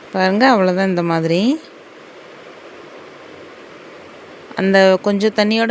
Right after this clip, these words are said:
வச்சுருந்தோம்னா, அந்த தண்ணியிலே ஓரளவுக்கு ஊறிக்கும். ஒரு பத்து நிமிஷம் இருந்தா போதும். இதை வந்து நம்ம இப்போ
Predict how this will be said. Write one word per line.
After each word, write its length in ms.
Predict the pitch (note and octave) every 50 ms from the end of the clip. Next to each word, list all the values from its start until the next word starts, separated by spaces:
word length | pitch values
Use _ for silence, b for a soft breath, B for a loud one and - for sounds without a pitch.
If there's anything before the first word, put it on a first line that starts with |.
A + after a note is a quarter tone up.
| A#3
வச்சுருந்தோம்னா, 540 | G3 - - G#3+ G3 G3 G3+ G#3 A3+ C4 C4+ B3
அந்த 100 | A3 G3+ F#3
தண்ணியிலே 400 | G3+ G3 G3 G3+ A3 B3 B3 A3 G3+
ஓரளவுக்கு 420 | F#3+ F3+ F3+ F#3 F#3+ G#3 G3 G3 F#3+ F#3
ஊறிக்கும். 280 | F#3+ G3 F3+ - G3+ A#3
ஒரு 100 | B3 A3+ -
பத்து 240 | G3+ F#3+ - A3+ G#3+
நிமிஷம் 300 | A3+ A3+ - - A#3+ G#3
இருந்தா 260 | F#3+ F#3 F#3 F#3 F#3+ F3 -
போதும். 400 | E3+ D#3+ D#3 D#3 F3 G3+ A#3+ C#4+ E4+ - - B B B B B B B B B B B - -
இதை 60 | G3 G3+ G3+
வந்து 160 | G#3 A#3+ C4+ C#4+
நம்ம 160 | C4+ B3 A3+
இப்போ 120 | G#3 G#3